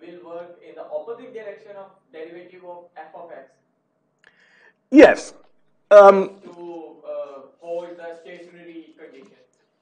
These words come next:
Speaker 2: For the stationary condition, well, both cases apply. Here, they are already in opposite directions.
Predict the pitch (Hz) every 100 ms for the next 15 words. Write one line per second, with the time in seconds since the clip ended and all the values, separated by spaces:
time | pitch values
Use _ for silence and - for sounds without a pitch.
0 | _ _ - - 190 - 247 269 277 -
1 | 269 - 247 254 247 240 233 214 165 214
2 | 214 190 - 175 165 294 - - 254 220
3 | 247 175 135 131 143 117 - - _ _
4 | _ _ _ _ _ _ _ _ _ -
5 | - 262 202 165 208 - - - - -
6 | - - _ - 147 208 202 226 190 254
7 | 277 262 214 208 202 202 196 180 139 139
8 | 127 - 92 -